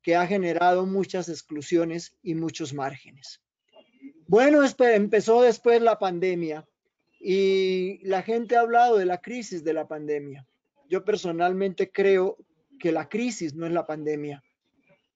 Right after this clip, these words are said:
pero la pandemia sí reveló y desnudó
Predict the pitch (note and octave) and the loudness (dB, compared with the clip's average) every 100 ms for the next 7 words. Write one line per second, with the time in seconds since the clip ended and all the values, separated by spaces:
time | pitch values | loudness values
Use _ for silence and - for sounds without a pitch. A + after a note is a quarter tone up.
0 | - F3 F3+ F#3 F#3 F#3 F3+ G#3+ A#3 A#3+ | 0 2 4 4 2 0 4 4 4 2
1 | A#3+ A#3+ - - A#3+ C4 B3+ A#3 G3+ F3+ | 0 0 -6 -6 -2 0 4 4 4 4
2 | G#3+ F3+ D3 - F3 E3 E3 D3 E3 E3 | 4 2 -2 -2 2 4 2 -2 -8 0
3 | F#3+ F#3+ F3 | 2 2 -4